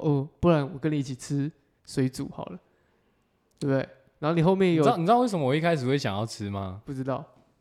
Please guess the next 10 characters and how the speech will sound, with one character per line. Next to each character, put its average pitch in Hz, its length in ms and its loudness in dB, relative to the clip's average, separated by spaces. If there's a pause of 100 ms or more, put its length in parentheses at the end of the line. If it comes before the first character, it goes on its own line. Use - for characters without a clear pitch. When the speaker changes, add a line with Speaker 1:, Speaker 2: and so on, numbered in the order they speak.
(560)
Speaker 2:
因 226 100 -8
为 247 60 0
我 190 40 -2
觉 131 200 -2
得 131 260 -2 (1000)
很 104 120 -12
方 147 360 0
便 190 340 10
啊。 180 1400 8
<laughs> 311 880 -2